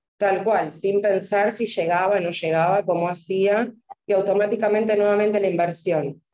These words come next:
más módulos de barra. Y uno, cuando empieza a ver su proyecto crecer de esta manera, a mí me pasaba algo muy loco que me sigue pasando cuando me contratan empresas grandes o tengo eventos masivos,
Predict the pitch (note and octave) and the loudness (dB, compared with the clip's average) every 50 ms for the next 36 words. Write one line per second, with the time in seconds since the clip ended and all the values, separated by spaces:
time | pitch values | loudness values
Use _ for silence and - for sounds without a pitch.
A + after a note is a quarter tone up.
0 | _ _ - G#3 G3+ G3+ G#3 G3 F#3 F#3 F#3 F3+ E3+ E3+ E3 D#3 D#3 E3+ E3 D#3 | _ _ 0 0 2 2 4 2 2 2 2 0 0 2 2 2 2 2 2 2
1 | D3+ D3+ D3+ D3 D3 D3 - _ _ _ _ _ _ _ - A#3+ C4+ D4+ D#4+ D4+ | 0 0 -2 -4 -4 -6 -10 _ _ _ _ _ _ _ -2 0 2 2 4 4
2 | D4 C#4 B3 - - - - _ - G3 G3 G3 G3 G3+ G3+ - C#4 C4+ - C4 | 4 2 0 -2 -4 -8 -14 _ -2 0 0 2 2 0 0 0 -2 -2 0 0
3 | B3 B3 A#3+ B3 B3 A#3+ - G#3+ A3 G#3 G#3+ - A3+ G#3 G#3 - - E3+ E3 F3 | 0 0 0 0 -2 -2 -2 0 -2 -2 0 0 0 -2 -2 -2 -4 -4 -4 -4
4 | F3+ F3 E3+ - A3 A3+ A3+ A3 A3 A3 A3+ A3+ - - A3 A3 G#3+ G#3+ A3+ A3+ | -4 -6 -2 0 0 2 2 2 0 -2 -2 -4 -4 -2 0 2 2 2 2 2
5 | A3 G#3+ G3+ G#3+ G#3+ A#3+ C4+ - - _ _ _ _ _ _ _ _ _ - F#3 | 2 2 2 2 2 0 -2 -4 -10 _ _ _ _ _ _ _ _ _ -2 0
6 | G3+ A3+ A#3 A3+ A3 G3+ - A3+ A3 A3 G#3+ G#3+ A3 G#3+ G#3 G#3+ G#3+ G#3+ A3 A#3 | 2 2 2 2 0 0 0 0 2 2 2 2 4 4 4 2 2 2 2 2
7 | A#3+ A#3 B3 A3 - F#3 F3 E3+ E3+ - G#3 G#3 A3 G#3 A3 G3 F#3+ - - A3 | 0 0 0 -2 -2 -2 -4 -4 -2 0 0 2 2 2 0 0 -2 -2 0 0
8 | G#3 G3+ F#3+ F#3 F#3 F#3+ F#3 E3 D#3 D#3 D#3 D#3+ D#3 D#3+ D#3+ D#3+ E3 E3+ F#3+ F#3+ | 0 0 0 0 -2 -2 -2 -2 -2 -2 -2 -2 -2 -2 -2 -2 0 0 0 0
9 | G3 G3 F#3 F3+ E3+ E3 - F#3 - - E3+ E3 F3 F3+ G3 G3+ G3+ G3 F#3+ F#3 | 0 0 -2 -2 -4 -6 -6 -6 -6 -6 -6 -4 -2 0 0 2 0 0 0 0
10 | F3+ E3+ - D#3+ D3+ E3+ F3 F#3 F#3 F#3 F#3+ F#3+ F#3+ F#3+ F3 F3 F3 E3+ - - | -2 -2 -4 -6 -8 -4 -2 2 2 2 2 0 -2 -4 -4 -4 -6 -6 -4 -4
11 | G#3 G#3+ G3+ G3 G3 G#3 A#3+ A#3 - | 0 2 2 2 2 2 0 -2 -6